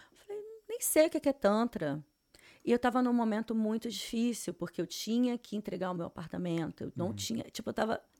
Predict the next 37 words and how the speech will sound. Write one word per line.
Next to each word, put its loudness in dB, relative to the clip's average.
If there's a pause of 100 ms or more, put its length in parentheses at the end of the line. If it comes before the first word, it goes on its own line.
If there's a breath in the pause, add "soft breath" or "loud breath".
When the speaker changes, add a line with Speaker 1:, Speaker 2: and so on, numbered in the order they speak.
Speaker 1:
zerada 4 (200)
mesmo. 8
Speaker 2:
Uhum. -4 (880 soft breath)
Speaker 1:
E 6
eu, 4
é, 2
eu 0
ti-, -8 (120)
n-, 2
agora 6
eu 2
sei 2
que -4
eu -4
tava 2
numa 0
depressão -6
profunda 0
mesmo. -4 (920 soft breath)
E 2
aí 6
eu 4
tive 0
uma 6
sessão 2
tântrica 0
que, -20
com -6
a 0
minha -2
primeira 0
mestra, -2
que -10
é -4
a -4
Aline -2
Boyos, -4